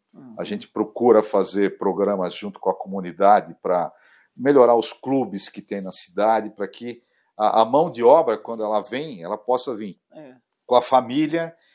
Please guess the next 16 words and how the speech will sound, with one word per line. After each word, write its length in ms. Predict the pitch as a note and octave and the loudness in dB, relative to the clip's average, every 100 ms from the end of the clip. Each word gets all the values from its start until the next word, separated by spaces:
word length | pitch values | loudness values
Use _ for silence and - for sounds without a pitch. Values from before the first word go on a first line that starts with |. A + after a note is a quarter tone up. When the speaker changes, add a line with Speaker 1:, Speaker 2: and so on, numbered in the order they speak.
| _ | _
Speaker 2:
e 100 | E3 | -12
ter 200 | - D3+ | 4 6
uma 140 | E3 C3+ | 6 2
condição 420 | - A2 - G#2+ | -2 -4 -4 -4
de 100 | F#2 | -8
vida 240 | F#2 F2+ | -10 -6
boa, 400 | F2 - E2 D2 | -6 -6 -8 -8
né? 220 | D2 F2+ G2 - | -12 -14 -14 -8
Speaker 1:
É, 280 | E3+ C3+ C3+ | -8 -8 -12
e 60 | - | -14
até 180 | A3 A#3+ | -8 -6
mesmo 280 | A3 A3+ B3 | -4 -6 -4
pra 120 | B3+ | -6
comunidade, 720 | B3+ C4 D#4 E4 F3+ D#3 D#3 | -4 -4 -4 0 2 2 -4
não 140 | C#3+ F#3 | -6 -4
é? 140 | G#3 | -4